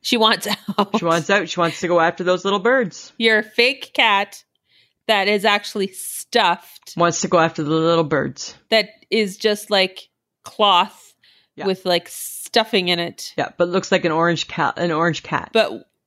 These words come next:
Speaker 1: it wants to go out.
Speaker 2: It wants to play with the birds.
Speaker 1: Okay.
Speaker 2: 'Cause she's cooped up.
Speaker 1: Let me guess. Your cat's talking to you now?
Speaker 2: No,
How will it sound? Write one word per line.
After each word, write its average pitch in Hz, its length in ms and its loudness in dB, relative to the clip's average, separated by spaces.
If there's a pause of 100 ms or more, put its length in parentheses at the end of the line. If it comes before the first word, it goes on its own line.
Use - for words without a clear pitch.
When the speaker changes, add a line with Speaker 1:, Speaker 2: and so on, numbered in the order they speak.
Speaker 1:
it 214 220 2
wants 196 400 0
to - 100 -4
go 180 240 2
out. - 560 -2
Speaker 2:
It - 80 -18
wants 180 260 0
to 165 80 -4
play 165 180 2
with 156 120 -4
the 165 80 -6
birds. - 460 -12 (340)
Speaker 1:
Okay. - 440 -4 (160)
Speaker 2:
'Cause 160 100 -8
she's - 180 -8
cooped - 320 -6
up. - 160 -12 (1000)
Speaker 1:
Let 214 160 0
me 214 100 2
guess. 175 460 0
Your 190 160 -2
cat's 190 360 -6
talking 214 420 -2
to 240 120 -6
you 240 160 -6
now? 247 260 -6 (400)
Speaker 2:
No, 156 200 -2